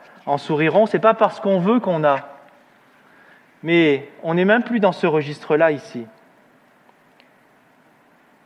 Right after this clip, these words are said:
Nous sommes souvent tellement portés à rechercher, à assouvir notre propre volonté. Moi, le premier.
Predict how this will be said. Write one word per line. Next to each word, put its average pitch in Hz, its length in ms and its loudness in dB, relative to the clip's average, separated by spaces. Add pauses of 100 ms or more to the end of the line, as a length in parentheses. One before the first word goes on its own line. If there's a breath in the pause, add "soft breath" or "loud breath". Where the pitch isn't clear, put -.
(960 soft breath)
Nous 196 100 0
sommes 220 340 2 (160)
souvent 226 500 2
tellement 233 400 2
portés 240 640 0 (300)
à 160 160 2
rechercher, 196 720 0 (360 loud breath)
à 160 120 4
assouvir 196 720 2 (240)
notre 190 320 0
propre 202 420 0
volonté. 147 500 -2
Moi, 226 240 6
le 240 100 6
premier. 143 460 -4